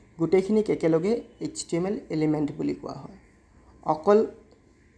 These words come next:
অপেনিংখিনিক ক'ব ষ্টাৰ্টিং এলিমেণ্ট আৰু এইটোক ক'ব এণ্ড এলিমেণ্ট বা ক্লজিং এলিমেণ্ট।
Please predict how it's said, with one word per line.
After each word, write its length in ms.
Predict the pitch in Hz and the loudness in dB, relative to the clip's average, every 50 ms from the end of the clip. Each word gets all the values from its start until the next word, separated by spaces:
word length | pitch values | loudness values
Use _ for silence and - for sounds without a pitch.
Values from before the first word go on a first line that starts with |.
| _ _ | _ _
অপেনিংখিনিক 680 | - 165 - - 175 180 185 185 170 196 196 190 190 | -12 -8 -2 0 2 2 2 2 2 2 0 0 2
ক'ব 220 | - 185 180 190 190 | 0 0 2 2 0
ষ্টাৰ্টিং 480 | 185 - - 156 143 143 170 165 170 | 0 -2 0 0 0 2 2 2 2
এলিমেণ্ট 420 | 170 165 170 170 180 185 220 254 262 - - - - _ _ _ _ _ _ _ | 4 4 2 2 0 0 -2 -4 -6 -10 -18 -20 -20 _ _ _ _ _ _ _
আৰু 160 | 160 160 170 | 0 0 2
এইটোক 300 | 180 170 165 165 185 175 - | 2 0 0 0 -2 -2 0
ক'ব 300 | - 180 175 208 233 233 - - | 0 2 2 2 2 0 -2 -4
এণ্ড 220 | - 156 151 151 143 | -2 0 0 2 2
এলিমেণ্ট 440 | 143 139 139 139 135 135 - - - - - _ - - _ _ - - - - - - - - - - - - - - - - - - - - - - - | 0 0 -2 -6 -8 -10 -12 -14 -16 -20 -20 _ -20 -20 _ _ -20 -20 -20 -20 -20 -20 -20 -20 -20 -20 -20 -20 -20 -20 -20 -20 -20 -20 -20 -20 -20 -12 2
বা 100 | 185 202 | 2 2
ক্লজিং 460 | 208 - 214 190 170 151 160 165 156 | 2 4 4 4 4 4 4 2 2
এলিমেণ্ট। 380 | 143 143 139 139 131 - - | 2 0 -4 -6 -8 -10 -14